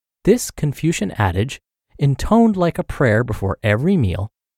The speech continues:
reminded her to stop eating when she was eighty percent full.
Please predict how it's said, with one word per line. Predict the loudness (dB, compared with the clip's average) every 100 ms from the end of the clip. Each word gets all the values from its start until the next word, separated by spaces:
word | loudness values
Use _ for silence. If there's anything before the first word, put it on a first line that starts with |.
| _
reminded | 0 2 4 4 2
her | 0
to | -2
stop | -4 -2 0 0
eating | -2 0 0 -2 -4 _ _
when | -4 -4
she | -2
was | -2 -4 -2
eighty | 2 2 2
percent | -2 -2 0 0 -2
full. | 0 2 2